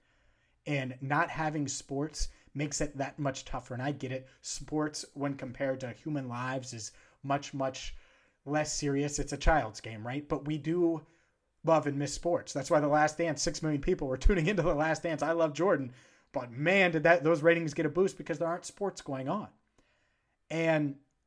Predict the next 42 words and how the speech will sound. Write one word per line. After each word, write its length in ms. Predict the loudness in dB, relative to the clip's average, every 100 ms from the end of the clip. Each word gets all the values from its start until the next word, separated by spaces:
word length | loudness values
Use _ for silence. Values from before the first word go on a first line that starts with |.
| _ _ -8
when 160 | 0
I 160 | 2 2
see 320 | 0 -2 0
this, 500 | 2 2 0 -4 -12 -14 _ _ _ _ -6
I 140 | -4
think 260 | -2 -2 -2
it's, 160 | -4 -6
it's 180 | -6 -4
just, 260 | -4 -4
it's 160 | -8 -6
such 360 | -2 -2 -2 -2
a, 480 | 0 0 -2 -8 -12 _ _ _ _ _
a, 240 | -16 -10
a 20 | -10
great 540 | -8 -4 2 2 0 _ _
thing 360 | -4 -2 -2
and 100 | -6
a 40 | -6
step 400 | -4 -2 -2 0
in 60 |
the 80 | -2
right 240 | 0 0
direction. 520 | -2 -4 -4 -6 -10 -12 -12
And 100 | -10
you 80 | -8
just 260 | -6 -8
hope 280 | -4 -4 -2
that 160 | -4 -4
it 120 | -8
continues. 640 | -12 -4 -4 -4 -12 -18 -20 -14 -8
You 80 |
hope 200 | -2 -2
that 160 | -2 -2
there's 200 | -4 -6
no 140 | -8
setbacks. 720 | -6 -8 -10 -10 -12 -12 -14 -14 -18 -20 -14
Uh, 140 | -10 -8
another 480 | -4 2 4 6 4
thing 380 | 0 -4 -4 -8 -8
that 160 | -4
is 160 | -4 -4
noteworthy 760 | -6 -6 -6 -6 -4 -6 -8